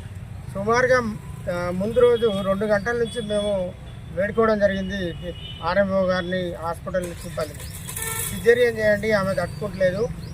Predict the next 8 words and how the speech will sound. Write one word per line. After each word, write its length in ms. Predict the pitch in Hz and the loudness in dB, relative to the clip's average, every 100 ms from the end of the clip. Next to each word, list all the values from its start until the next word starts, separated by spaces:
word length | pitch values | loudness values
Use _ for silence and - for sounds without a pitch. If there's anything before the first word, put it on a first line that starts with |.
| - | -6
అని 160 | 180 180 | -4 -2
చెప్పి. 220 | 170 - - - - - - | -4 -6 -8 -8 -8 -6 -4
మరి 300 | 175 180 185 - - - | -2 -2 -2 -4 -6 -6
లేటుగా, 580 | 180 185 233 277 254 160 156 | -4 6 6 8 4 2 -4
అంటే 480 | 165 185 214 185 226 190 | -4 -2 0 0 -4 -4
ఏదైతే 380 | 202 226 220 208 | 0 0 0 0
నిర్లక్ష్య 460 | 196 214 233 247 | 0 2 2 2
వైఖరితో 560 | 220 208 214 202 208 | 4 4 2 2 2